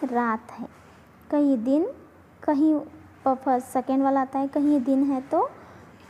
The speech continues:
वहाँ पे जो, यहाँ पे है वो, यहाँ पे जो है, यहाँ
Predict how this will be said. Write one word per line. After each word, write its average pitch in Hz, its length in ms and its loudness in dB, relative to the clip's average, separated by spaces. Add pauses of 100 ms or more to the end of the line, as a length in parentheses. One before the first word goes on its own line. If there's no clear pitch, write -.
(100)
वहाँ 277 180 0
पे 277 200 0
जो, 254 260 -4 (340)
यहाँ 262 280 -2
पे 277 140 0
है 311 280 -2 (280)
वो, 262 180 0 (1120)
यहाँ 262 300 -2
पे 269 220 0
जो 277 140 -4
है, 277 280 0
यहाँ 254 280 -2